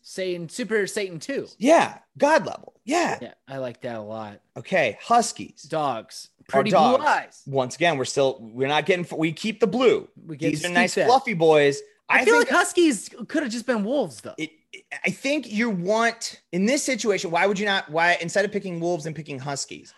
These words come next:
Speaker 2: I think what you're trying to s-, i-, invite is that there is somewhat of a helpfulness. Huskies can, you know, they would work as a team. You can use them to, you know, travel long distances and carry your sled.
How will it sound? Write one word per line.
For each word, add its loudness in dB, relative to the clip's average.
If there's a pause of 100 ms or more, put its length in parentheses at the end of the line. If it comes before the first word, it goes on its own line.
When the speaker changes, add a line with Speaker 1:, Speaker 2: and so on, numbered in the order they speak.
Speaker 2:
I -2
think -2
what -4
you're 2
trying -4
to -8
s-, -8 (100)
i-, -10 (100)
invite 0
is -4
that -2
there 2
is -2
somewhat -2
of -2
a -4
helpfulness. -4 (280)
Huskies 0
can, -8
you -4
know, 2
they 2
would -2
work 4
as -12
a -14
team. -4 (160)
You -6
can -6
use -4
them 0
to, -4
you -4
know, -6
travel 0
long -2
distances 0 (220)
and -14
carry 0
your -2
sled. 0